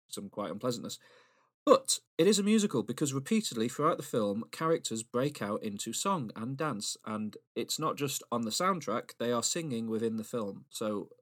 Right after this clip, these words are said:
to my mind, it's a musical. It's got some really, really good musical numbers, and I often listen to the soundtrack, uh, which is by Paul Giovanni. Um, and yeah, it's kind of, it,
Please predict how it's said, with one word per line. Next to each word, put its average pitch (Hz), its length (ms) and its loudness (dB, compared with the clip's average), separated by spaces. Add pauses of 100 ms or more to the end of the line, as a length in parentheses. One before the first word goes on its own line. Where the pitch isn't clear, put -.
(400)
to - 80 -4
my 170 200 0
mind, 104 420 -4 (440)
it's - 220 -2
a 107 40 -6
musical. 104 440 -8
It's - 120 -10
got - 140 -4
some 117 160 -8
really, 135 240 -2
really 120 300 -2
good 120 260 -2
musical 113 380 -4
numbers, 110 420 -4
and 104 100 -10
I 110 120 -6
often 110 260 -8
listen 110 300 -8
to 120 180 -10
the 107 100 -16
soundtrack, 113 580 -6 (640)
uh, 110 120 2
which 110 160 0
is 131 60 -4
by 113 160 4
Paul 127 420 4
Giovanni. 113 720 -2 (880)
Um, 117 460 2 (140)
and 151 180 4
yeah, 202 160 4
it's - 140 2
kind 160 240 0
of, 147 280 -4
it, 139 180 -2